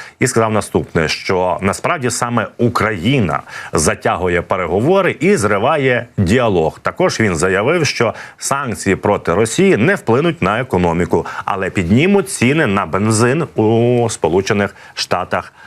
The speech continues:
Америки. Тобто він пригрозив, каже, що підніме ціни, якщо ви будете, е,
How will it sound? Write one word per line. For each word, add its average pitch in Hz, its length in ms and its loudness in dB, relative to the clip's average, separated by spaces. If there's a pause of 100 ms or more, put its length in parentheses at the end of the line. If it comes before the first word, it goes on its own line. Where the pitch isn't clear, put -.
(160)
Америки. 104 520 -2
Тобто 139 200 0
він 208 140 2
пригрозив, 139 640 0
каже, 101 300 -2
що 110 240 0
підніме 117 380 2
ціни, 208 460 2 (260)
якщо 135 300 0
ви 131 180 2
будете, 107 580 0 (300)
е, 82 200 -4